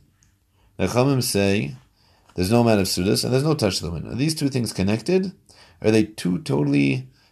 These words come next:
random machlokesen? And the only reason the juxtaposed in the Mishnah is because it happens to be that it's machlokes between Rebbe Eliezer and the Chachamim. Another question. Third question. What's,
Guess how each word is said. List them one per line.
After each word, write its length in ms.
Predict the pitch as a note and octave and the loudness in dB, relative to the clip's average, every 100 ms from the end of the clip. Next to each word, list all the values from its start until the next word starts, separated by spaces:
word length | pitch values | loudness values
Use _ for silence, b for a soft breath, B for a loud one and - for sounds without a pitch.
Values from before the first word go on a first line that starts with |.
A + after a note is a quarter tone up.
| b | b
random 340 | F#2 A#2+ B2+ A2+ | 0 2 2 2
machlokesen? 640 | G#2 F#2 F2+ F#2+ A#2+ D3 | 0 0 -2 -2 -2 0
And 100 | A#2+ | -2
the 60 | A2+ | -2
only 300 | D3 C#3+ C#3 | -2 0 2
reason 540 | C#3 C3 B2+ C3+ - - | 2 4 0 -2 -8 -6
the 140 | G2 | -4
juxtaposed 640 | A2+ B2 - A2 A2+ G#2+ | 0 -2 -2 0 0 0
in 40 | G2+ | 0
the 60 | |
Mishnah 480 | F#2 F2+ A#2+ D3 - b b b b | 0 0 0 -2 -4 b b b b
is 120 | F#2 | -2
because 200 | G2+ G#2+ | 2 2
it 100 | G2+ | 2
happens 380 | A2 D3 D3 B2+ | 0 0 0 -4
to 120 | C#3+ | -2
be 100 | D#3+ | 0
that 140 | C#3 A2+ | 2 0
it's 100 | A2 | -2
machlokes 400 | A2 C#3 C3+ - | -4 -2 -2 -2
between 160 | B2 | -4
Rebbe 140 | A#2 A#2 | -2 0
Eliezer 240 | C3 A#2+ | 0 0
and 100 | A#2 | -2
the 20 | |
Chachamim. 460 | G#2 F2+ E2+ E2 E2+ _ _ _ - | -4 -4 -4 -6 -12 _ _ _ -8
Another 160 | F2+ | -4
question. 480 | F2 G2+ F2 F2 E2 - _ b b b b b b b _ _ _ _ _ - | -2 -2 -2 -6 -14 -20 _ b b b b b b b _ _ _ _ _ -10
Third 280 | - G2 F2 | 0 0 0
question. 580 | F#2+ F2 - B2+ D3+ - _ _ _ _ _ _ _ _ _ _ _ _ _ _ - | -2 -2 -2 -4 -4 -14 _ _ _ _ _ _ _ _ _ _ _ _ _ _ -8
What's, 600 | F#2 G#2 C#3+ E3 - | -2 2 2 2 -4